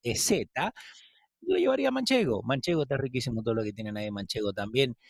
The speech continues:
Por eso te damos un montón de diferentes, eh, opciones donde vos podés ir, comer, disfrutar, pasarla bien. Un montón de gente la pasó bien ahora en, en Navidino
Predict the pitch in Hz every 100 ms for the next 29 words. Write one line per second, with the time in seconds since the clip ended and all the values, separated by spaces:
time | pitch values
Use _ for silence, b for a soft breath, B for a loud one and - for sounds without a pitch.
0 | B _ 107 107 107 110 110 101 139 151
1 | 120 110 117 123 107 98 - 101 117 107
2 | 101 - - 98 - 110 - 196 214 190
3 | 147 107 120 123 117 110 104 - - 151
4 | 139 - 104 113 147 127 104 - 98 -
5 | 143 135 127 - b _ - - 123 139
6 | 123 95 101 151 123 87 113 147 113 147
7 | 123 135 123 113 98 - 120 120 127 113
8 | 120 120 107 95 95 92 117 175 127